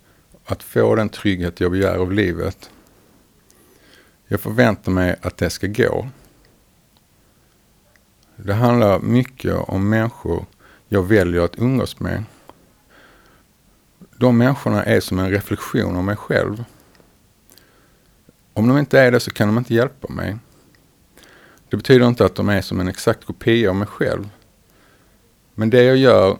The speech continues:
ska påverka dem till en viss del. Genom att umgås med dem så ska jag kunna få en mer komplex syn på verkligheten.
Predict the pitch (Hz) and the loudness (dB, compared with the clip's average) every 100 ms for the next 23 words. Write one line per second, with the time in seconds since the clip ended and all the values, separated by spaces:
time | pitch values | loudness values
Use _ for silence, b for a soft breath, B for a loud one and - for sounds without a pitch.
0 | _ - - - - 120 120 98 92 127 | _ -16 -12 -8 2 6 6 4 0 -2
1 | 120 92 - 101 98 - - - 85 98 | -2 -2 -2 0 0 -2 -4 -4 -4 -8
2 | - b b b b _ _ _ _ b | -16 b b b b _ _ _ _ b
3 | b b b b b b b b 113 120 | b b b b b b b b 0 2
4 | 113 107 117 131 135 110 101 - 123 127 | 2 0 0 0 2 2 0 -2 0 4
5 | 110 101 101 - - - - 98 - 107 | 4 2 -4 -10 -14 -12 -8 -10 -6 -4
6 | 101 - 107 98 101 101 117 113 107 101 | -2 0 0 0 -2 -2 0 0 0 -4
7 | _ b b _ - - 104 - 120 104 | _ b b _ -16 -12 -12 -6 -2 -2
8 | - - - - 101 95 92 - _ _ | -4 -16 -14 -6 -4 -4 -6 -12 _ _
9 | - 85 104 107 - 82 87 - 90 95 | -10 -4 -2 -4 -6 -8 -10 -12 -10 -10